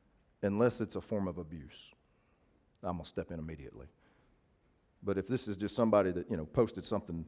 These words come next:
on Facebook bad about you or gossiped about you, I'm not going to 'em. You need to go correct that or try to correct that. Okay?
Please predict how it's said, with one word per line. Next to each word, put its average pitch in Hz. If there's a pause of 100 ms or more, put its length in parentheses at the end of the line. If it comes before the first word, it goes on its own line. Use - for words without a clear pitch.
(140)
on 85
Facebook 104
bad 85
about 85
you 90
or 82
gossiped 98
about 80
you, 92
I'm 92
not 98
going 98
to -
'em. 71 (800)
You 117
need 117
to 107
go 104
correct 98
that 67 (1300)
or 95
try 113
to -
correct 78
that. - (840)
Okay? 90